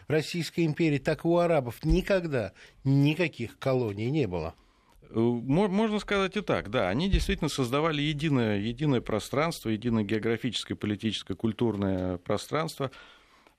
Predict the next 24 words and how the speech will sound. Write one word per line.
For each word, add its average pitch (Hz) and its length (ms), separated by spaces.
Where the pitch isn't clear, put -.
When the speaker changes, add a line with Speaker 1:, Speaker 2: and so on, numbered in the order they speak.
Speaker 2:
Э, 110 600
насколько 139 520
это 135 260
удалось, 131 640
так 120 140
сказать, - 260
и, 110 380
э, 98 760
что 131 240
из 110 120
этого 110 260
всего 117 240
получилось, 120 600
можно, 104 500
конечно, 104 400
судить 107 340
по-разному, 143 460
но, 113 80
тем 190 180
не 170 100
менее, 165 340
сам, 143 460
э, 123 320
ход - 380